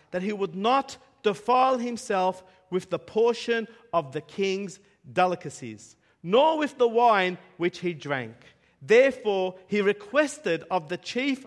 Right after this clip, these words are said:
of the eunuchs that he might not defile himself. Two things here, very simple, two things. One, he purposed it in his heart.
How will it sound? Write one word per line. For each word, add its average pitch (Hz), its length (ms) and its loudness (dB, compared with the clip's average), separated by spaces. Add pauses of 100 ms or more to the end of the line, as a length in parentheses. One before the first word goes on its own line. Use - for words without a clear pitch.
of 220 140 -2
the 233 80 -10
eunuchs 202 500 -6 (180)
that 185 120 0
he 202 140 -2
might 175 280 -4
not 220 480 0 (200)
defile 175 760 0 (160)
himself. 156 1080 -4 (160)
Two 285 200 -4
things 240 320 -6
here, 131 260 -4 (200)
very 226 300 2
simple, 131 460 -10 (220)
two 240 180 -8
things. 170 420 -8 (180)
One, 247 500 4 (840)
he 202 140 -4
purposed 262 600 6
it 202 100 -6
in 196 160 -8
his 170 220 -12
heart. 131 460 -8